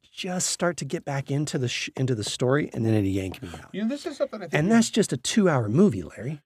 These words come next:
Speaker 2: I think we've mentioned this before. The difference between books and movies, as far as breaking audience immersion, is books or movies have the advantage over us on this.
Speaker 1: Oh, yeah.
Speaker 2: Because a movie, even we talk about the stupid Holdo maneuver in, like, The Last Jedi, worst Star Wars movie ever, it was beautiful.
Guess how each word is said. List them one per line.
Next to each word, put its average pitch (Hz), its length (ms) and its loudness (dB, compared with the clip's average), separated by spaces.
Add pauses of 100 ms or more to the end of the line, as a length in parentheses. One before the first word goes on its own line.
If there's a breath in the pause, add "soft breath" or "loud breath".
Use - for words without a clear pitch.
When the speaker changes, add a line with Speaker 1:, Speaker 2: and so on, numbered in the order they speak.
Speaker 2:
I 185 80 -2
think 262 120 -2
we've 233 120 0
mentioned 220 240 -2
this 160 60 -6
before. 135 280 -4
The 117 100 -10
difference 175 340 -4
between 156 240 -4
books 156 380 -2
and 127 200 -8
movies, 127 480 -6 (340 soft breath)
as 127 140 -10
far 135 160 0
as 107 80 -6
breaking 127 360 -4
audience 123 380 -4
immersion, 117 380 -6
is 113 180 -12
books 135 400 -4 (240)
or 117 220 -4
movies 160 460 -2
have 139 160 0
the 123 100 -6
advantage 113 480 -2
over 107 200 -10
us 104 160 -16
on 107 100 -14
this. - 200 -16 (140)
Speaker 1:
Oh, 95 80 -8
yeah. 104 280 -6
Speaker 2:
Because 147 240 0
a 131 80 0
movie, 135 680 2
even 196 240 0
we 180 80 4
talk 180 80 4
about 160 120 0
the 127 60 -8
stupid 156 440 -2
Holdo 123 460 0
maneuver 113 380 -6
in, 107 80 -8
like, 104 160 -8
The 120 80 -8
Last 110 280 -6
Jedi, 101 200 -8
worst 131 280 -4
Star 123 140 -4
Wars 110 200 -6
movie 107 200 -6
ever, 104 220 -8 (640 soft breath)
it 180 100 4
was 165 140 6
beautiful. 147 560 0